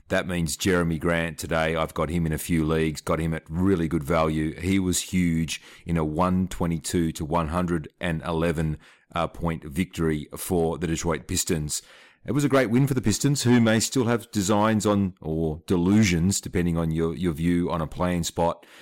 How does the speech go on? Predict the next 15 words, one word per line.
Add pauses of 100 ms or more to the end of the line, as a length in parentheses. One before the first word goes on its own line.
(240)
Uh, (260)
they'll
likely
beat
their
over-under,
and
they're
nowhere
near
as
bad
as
we
thought.